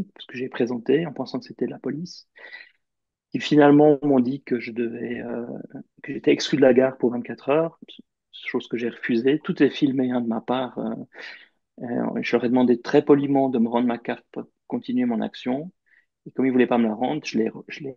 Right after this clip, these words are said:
reprise de, de la main des, des agents de sécurité et ils me sont tombés dessus, me mettre à terre, me menotter. Euh, suite à ça, la police est intervenue. J'ai expliqué que j'étais en grève de la faim depuis sept jours,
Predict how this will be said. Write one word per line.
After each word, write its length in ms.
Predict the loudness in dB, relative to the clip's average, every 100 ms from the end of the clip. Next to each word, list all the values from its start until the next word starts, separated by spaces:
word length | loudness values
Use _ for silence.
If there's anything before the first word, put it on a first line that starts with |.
| -12
reprise 560 | 0 0 0 -4 -4 -2
de, 180 | -4 -2
de 100 | -2
la 80 | -2
main 180 | -2 -4
des, 300 | -4 -6 -10 -14 -6
des 140 | -4 -4
agents 160 | -4
de 60 | -6
sécurité 560 | -6 -6 -6 -2 0
et 140 | 0 0
ils 60 |
me 60 | -4
sont 160 | -6 -2
tombés 240 | 2 2
dessus, 380 | 0 -2 -2 -4 _ _ -4
me 120 | -2
mettre 260 | -2 -2
à 40 | -8
terre, 360 | -2 -2 0 0
me 80 |
menotter. 540 | 0 0 -2 -2 -4 -4 _ _ _ _ _ _ -20 _ _ _ _ _ _ _ -10
Euh, 880 | -6 -4 -4 -4 -8 -10 -10 -10 -10
suite 240 | -10 -2
à 80 | -2
ça, 200 | 2 0
la 80 | 2
police 380 | 4 4 4
est 40 | 0
intervenue. 600 | 2 0 2 2 0 0
J'ai 340 | 0 0 -2 -4
expliqué 440 | -6 -6 -6 -2 0
que 60 |
j'étais 200 | -2 -2
en 60 | -4
grève 200 | -2 -2
de 80 | -2
la 100 | -2
faim 140 | 0
depuis 220 | -2 0 2
sept 200 | 2 4
jours, 400 | 4 4 -2